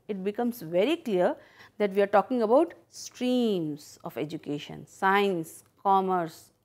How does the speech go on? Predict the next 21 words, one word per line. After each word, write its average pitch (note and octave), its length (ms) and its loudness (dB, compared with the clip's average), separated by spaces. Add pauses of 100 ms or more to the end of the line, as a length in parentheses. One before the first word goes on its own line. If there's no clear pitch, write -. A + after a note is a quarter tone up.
(140)
art, E3 420 4 (800)
and G3+ 260 4
they G3 60 2
have G3 180 2
given F#3+ 400 -2 (100)
us G3+ 200 2
the D#4 100 0
total E4 460 2
number G3 240 2
of D#4 140 2
students. - 640 -14 (600)
The D4 100 0
number F#4+ 400 4
of G4+ 160 -2
students B3+ 500 -2
from A3 240 -4
poor D4+ 340 2
families G3 460 0
is A3+ 120 -4
same G3 440 -2
for C#4+ 200 -2